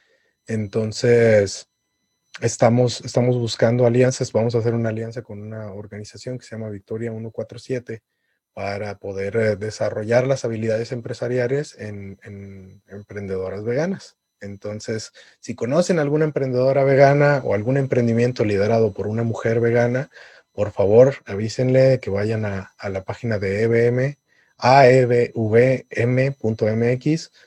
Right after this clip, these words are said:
para que se registre y aproveche este seis de mayo que vamos a tener nuestro webinar gratuito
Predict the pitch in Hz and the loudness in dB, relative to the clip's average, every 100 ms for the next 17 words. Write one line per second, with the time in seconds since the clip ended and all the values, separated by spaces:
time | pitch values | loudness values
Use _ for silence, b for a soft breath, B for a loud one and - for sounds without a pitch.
0 | b 104 101 98 - - 101 101 104 160 | b 0 0 0 -4 -6 -4 -4 -2 -2
1 | 156 160 156 120 107 113 - 117 - - | 0 2 4 4 2 0 0 -6 -6 -4
2 | 127 127 131 131 131 127 101 110 - - | 0 2 2 2 2 -2 -4 -8 -10 -10
3 | 101 107 107 - 101 101 107 107 101 _ | -8 -8 -8 -8 -4 -4 -4 -4 -6 _
4 | b b b 107 104 95 - 147 139 151 | b b b -2 0 0 2 2 4 2
5 | 190 | 0